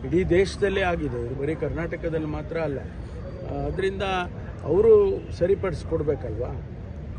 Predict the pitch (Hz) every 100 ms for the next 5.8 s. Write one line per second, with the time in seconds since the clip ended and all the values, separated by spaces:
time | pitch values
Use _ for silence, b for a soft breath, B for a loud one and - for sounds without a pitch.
0 | - 160 185 180 190 180 180 175 175 180
1 | 180 170 - - - - 160 156 143 156
2 | 185 202 - 180 - 180 170 175 170 165
3 | 165 214 196 160 190 185 185 170 165 156
4 | 156 160 175 175 156 143 139 143 196 185
5 | - 160 147 151 156 160 151 190